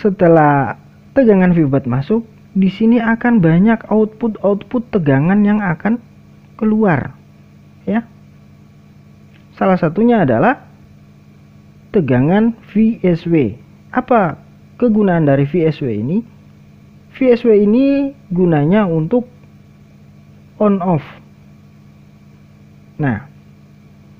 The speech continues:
gunanya untuk on off. Sebelum kita menekan on off, tegangan di I C power ini tidak akan keluar. Yang ada di pa-, yang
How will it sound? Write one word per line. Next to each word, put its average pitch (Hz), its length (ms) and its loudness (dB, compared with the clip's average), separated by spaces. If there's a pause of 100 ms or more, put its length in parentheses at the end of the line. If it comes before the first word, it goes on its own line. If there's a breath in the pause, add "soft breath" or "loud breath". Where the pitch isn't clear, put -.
(1400)
gunanya 160 340 2
untuk 156 400 -2
on 135 160 -4
off. 123 240 -6
Sebelum 254 400 2
kita 226 160 -2
menekan 175 480 0
on 233 240 -2
off, 117 240 -4 (1300)
tegangan 175 560 2
di 120 480 0 (800)
I 220 80 0
C 226 160 -4
power 147 320 0
ini 107 320 -4
tidak 185 320 -2
akan 196 240 -2
keluar. 214 400 -2 (2500)
Yang 175 220 2
ada 156 180 2
di 139 80 -4
pa-, - 300 -8
yang 160 180 2